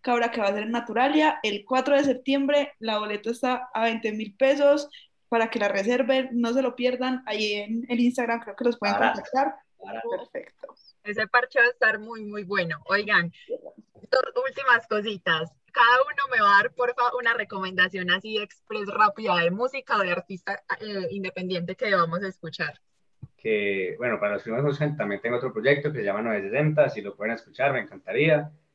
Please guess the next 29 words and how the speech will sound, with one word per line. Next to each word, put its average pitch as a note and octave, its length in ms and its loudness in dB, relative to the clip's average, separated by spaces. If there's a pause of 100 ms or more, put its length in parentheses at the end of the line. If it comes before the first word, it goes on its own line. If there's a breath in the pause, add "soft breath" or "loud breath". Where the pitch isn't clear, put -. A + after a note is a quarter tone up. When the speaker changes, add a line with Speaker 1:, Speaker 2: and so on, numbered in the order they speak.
(220)
Speaker 2:
Eh, G#2 320 0
nueve, A2+ 520 4
pues C3 120 -4
estamos B2+ 240 0
como A#2 400 0
nueve C#3 420 8
número D#3 540 4
sesenta A#2 560 0
letras C3+ 420 4
en A2+ 100 -2
Instagram D3+ 640 4 (440)
y A2 100 0
en G#2+ 120 2
Spotify A2+ 440 -2
como G#2+ 240 -6
nueve, D3 340 6
dos A#2+ 200 2
puntos, C3+ 440 -4
pues F#3+ 160 8
como, C3+ 320 2
sí, B2 120 2
dos A2 140 0
puntos B2+ 220 -6
sesenta, C#3+ 220 0
como D3 100 2
si A#2 80 -6
fuera A#2 140 0
una D3+ 220 8
hora. D#3 340 4